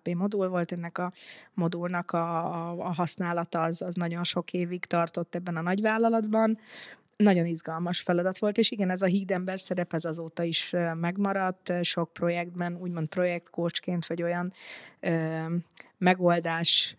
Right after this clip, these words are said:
felelősként, ö, veszek részt, ahol, ö, ahol ezt a fajta mindsetet nem csak behozni kell, hanem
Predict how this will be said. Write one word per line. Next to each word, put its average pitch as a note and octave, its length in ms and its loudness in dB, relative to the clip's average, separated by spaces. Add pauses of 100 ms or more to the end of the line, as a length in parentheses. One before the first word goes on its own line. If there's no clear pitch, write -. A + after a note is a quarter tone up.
(100)
felelősként, F3+ 1000 2
ö, F3+ 240 -2
veszek F3 380 0
részt, F#3 440 -2
ahol, E3+ 440 0
ö, E3+ 280 0
ahol E3+ 240 2
ezt E3+ 200 -4
a - 40 -4
fajta E3+ 380 -2
mindsetet E3+ 760 -2 (260)
nem F3 140 0
csak E3 220 -2
behozni D#3+ 500 -4
kell, F#3 500 -2 (560)
hanem E3+ 500 -2